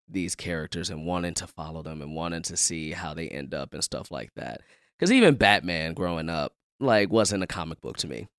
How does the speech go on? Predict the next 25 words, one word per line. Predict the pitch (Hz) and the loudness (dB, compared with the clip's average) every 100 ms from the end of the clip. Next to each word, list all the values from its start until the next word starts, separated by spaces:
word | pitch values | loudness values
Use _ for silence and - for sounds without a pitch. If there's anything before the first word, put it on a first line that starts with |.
| _ 143 | _ 6
Uh, | 135 131 127 123 | 10 12 12 10
that | 123 127 | 10 10
was, | 123 117 | 8 6
uh, | 117 | 6
Superman. | - 127 110 87 82 101 | 6 6 4 0 2 4
Th-, | 135 | 6
those | 151 160 | 6 6
weren't | 165 131 | 6 4
comic | - 95 87 | 2 -2 -2
book | 85 - | -6 -6
characters | 80 71 - 73 | -4 -4 -4 -6
to | - | -4
me. | 80 82 | -4 0
Those | 101 113 | 2 2
were | 107 98 98 92 _ _ _ _ | 4 2 2 -2 _ _ _ _
movie | 98 151 104 | 4 4 4
characters, | 95 82 71 - - | 0 -2 -4 -8 -6
'cause | 117 | 0
that's | 104 127 | 2 4
how | 101 | 6
I | 120 | 6
got | 110 95 | 6 4
introduced | 92 95 107 107 | 0 2 2 2
to | 92 76 | 0 -4
'em. | 65 | -6